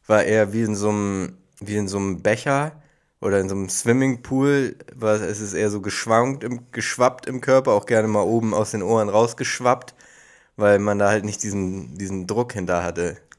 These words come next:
Das ist nicht so richtig, wie es jetzt heutzutage donnert es ja richtig durch die Arterien durch in Schnecken-, Nacktschneckengeschwindigkeit.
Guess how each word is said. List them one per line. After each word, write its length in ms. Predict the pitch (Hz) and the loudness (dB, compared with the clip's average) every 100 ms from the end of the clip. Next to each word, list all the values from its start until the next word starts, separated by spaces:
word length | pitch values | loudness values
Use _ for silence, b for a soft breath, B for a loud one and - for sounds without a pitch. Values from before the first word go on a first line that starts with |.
| _ | _
Das 260 | - - 95 | -18 -14 -12
ist 60 | - | -8
nicht 180 | 98 92 | -8 -4
so 100 | 104 | -2
richtig, 360 | 104 - - | -4 -6 -12
wie 80 | 101 | -8
es 160 | 92 - | -8 -2
jetzt 300 | 95 90 - | -2 -2 -2
heutzutage 800 | 98 104 - - 104 104 104 101 B B B B B _ _ _ - | -2 -2 -6 0 2 2 0 -2 B B B B B _ _ _ 2
donnert 320 | 110 110 107 | 4 6 4
es 120 | 101 | 2
ja 100 | 107 | 0
richtig 320 | 98 101 101 | 0 -2 -6
durch 240 | - 101 - | -4 -4 -4
die 400 | 98 95 95 92 b b | -6 -4 -6 -8 b b
Arterien 760 | 98 87 123 120 117 110 107 | -4 -4 0 0 2 0 0
durch 400 | 110 117 131 131 | 0 0 0 -2
in 400 | - 110 110 110 110 _ _ _ _ _ _ - | -6 -4 -4 -6 -10 _ _ _ _ _ _ -10
Schnecken-, 560 | - 123 113 117 113 - | -4 0 0 0 -4 -2
Nacktschneckengeschwindigkeit. 1400 | 110 110 - 113 113 113 107 - 117 117 - 117 120 131 | -2 -2 -4 -4 -4 -4 -6 -4 -4 -6 -6 -2 -2 -4